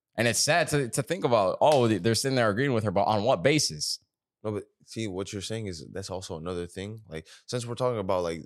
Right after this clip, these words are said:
Speaker 2: this influence, like, social influence and stuff like that, think about the people who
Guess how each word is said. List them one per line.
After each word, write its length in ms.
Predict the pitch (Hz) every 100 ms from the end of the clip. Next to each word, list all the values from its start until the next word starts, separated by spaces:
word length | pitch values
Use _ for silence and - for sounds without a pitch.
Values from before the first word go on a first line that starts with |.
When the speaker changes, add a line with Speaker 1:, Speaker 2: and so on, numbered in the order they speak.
| -
Speaker 2:
this 180 | 95 -
influence, 500 | 113 - 107 101 90
like, 180 | 85 80
social 300 | 101 - 82
influence 360 | 98 98 101
and 60 | 98
stuff 200 | 113 104
like 140 | 104
that, 180 | 110 110 - _ _
think 120 | 139 131
about 200 | 127 110
the 60 |
people 280 | - 123 110
who 240 | 104 87